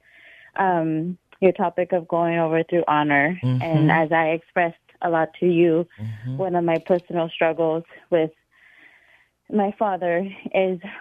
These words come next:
Speaker 1: honoring him, since he is not a very honorable man.
Speaker 2: Right.
Speaker 1: Um, so I really enjoy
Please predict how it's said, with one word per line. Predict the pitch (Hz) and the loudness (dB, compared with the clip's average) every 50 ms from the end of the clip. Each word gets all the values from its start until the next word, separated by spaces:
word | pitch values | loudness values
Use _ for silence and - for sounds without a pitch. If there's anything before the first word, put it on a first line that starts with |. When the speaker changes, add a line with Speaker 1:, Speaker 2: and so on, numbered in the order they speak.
| - - | -8 -6
Speaker 1:
honoring | 180 180 180 175 175 175 180 | -4 -2 -2 0 0 0 0
him, | 170 180 170 160 156 165 170 170 - | 0 0 0 0 0 -2 -4 -4 -4
since | - 165 156 156 151 - - - - - - - | -4 -4 -2 -4 -6 -8 -14 -20 -20 -18 -8 -4
he | 190 175 170 | -2 0 0
is | 170 170 165 | 0 -2 -2
not | 175 170 170 | -4 -2 -2
a | 165 156 | -2 -2
very | 160 165 156 160 160 - | -2 -4 -2 -2 -4 -4
honorable | - 160 165 160 160 156 156 165 165 | -4 -4 -2 -2 -2 -2 0 0 0
man. | 165 180 202 196 180 165 160 165 180 190 190 - - | 0 0 0 0 0 0 -2 -2 -4 -6 -6 -8 -6
Speaker 2:
Right. | 107 104 98 95 92 92 - - _ _ _ - - | -4 -4 -2 -2 -4 -4 -6 -8 _ _ _ -4 -2
Speaker 1:
Um, | 180 175 156 147 151 151 160 170 - - | -2 0 0 -2 -4 -4 -6 -6 -2 -2
so | 185 | 0
I | 170 170 | 2 2
really | 175 165 175 175 165 175 170 165 156 156 160 185 - | 2 2 2 2 2 2 0 0 0 -4 -6 -12 -6
enjoy | - 180 170 160 180 175 175 170 165 165 170 165 160 | -4 -2 -2 0 0 -2 -2 -2 -4 -4 -6 -8 -12